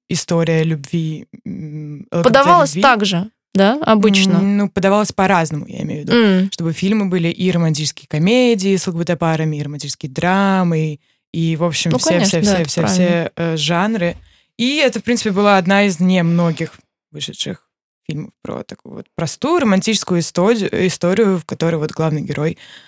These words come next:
Speaker 1: э, гей, и вот он влюбляется в парня, и вот это
Speaker 2: Да,
Speaker 1: вот.
Speaker 2: действительно, это р-, редкая штука, чтобы это подавалось так, ну, как сказать, повседневно. Ну, так, ваша обычная романтическая комедия, but it's gay, типа.
Speaker 1: Yeah, yeah, but it's gay.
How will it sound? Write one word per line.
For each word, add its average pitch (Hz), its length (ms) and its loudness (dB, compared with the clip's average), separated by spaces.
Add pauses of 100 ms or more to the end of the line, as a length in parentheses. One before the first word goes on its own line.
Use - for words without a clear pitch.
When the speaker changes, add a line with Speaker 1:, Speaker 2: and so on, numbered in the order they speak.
(200)
Speaker 1:
э, 151 680 0
гей, 156 440 -2
и 151 60 -8
вот 143 200 -6
он 147 100 -6
влюбляется 139 440 -6
в - 40 -20
парня, 151 340 -6
и - 40 -10
вот - 160 -18
это - 160 -8
Speaker 2:
Да, 262 100 4
Speaker 1:
вот. 202 80 2
Speaker 2:
действительно, 196 400 -2
это 175 180 2 (140)
р-, 202 260 2
редкая 196 340 2
штука, 202 300 -4
чтобы 180 280 0
это - 140 -6
подавалось 180 520 2
так, 170 240 -4
ну, 190 120 2
как - 180 -8
сказать, - 240 -14
повседневно. 190 600 0
Ну, 220 80 2
так, 208 240 0 (100)
ваша 220 460 4
обычная 226 360 2
романтическая 208 500 2
комедия, 202 500 2
but 180 220 4
it's 175 140 -4
gay, 196 260 -2
типа. - 440 -8
Speaker 1:
Yeah, 185 500 2
yeah, 160 260 -2
but 262 120 -2
it's 247 180 -2
gay. - 220 -6